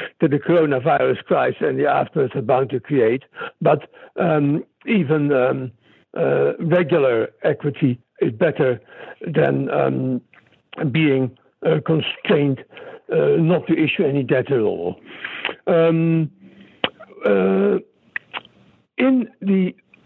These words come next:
emerging markets, um, there is, um, very little option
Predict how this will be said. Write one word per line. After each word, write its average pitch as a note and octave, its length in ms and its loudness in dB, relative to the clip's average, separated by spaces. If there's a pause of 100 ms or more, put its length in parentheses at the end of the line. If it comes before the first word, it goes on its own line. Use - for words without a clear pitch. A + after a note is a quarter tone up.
(500)
emerging E3 420 4
markets, G3 460 2 (920)
um, D#3 680 2 (140)
there E3 400 2
is, F3 200 2 (880)
um, D3+ 460 0 (960)
very G3 280 4
little D#3 320 2
option C#3 440 0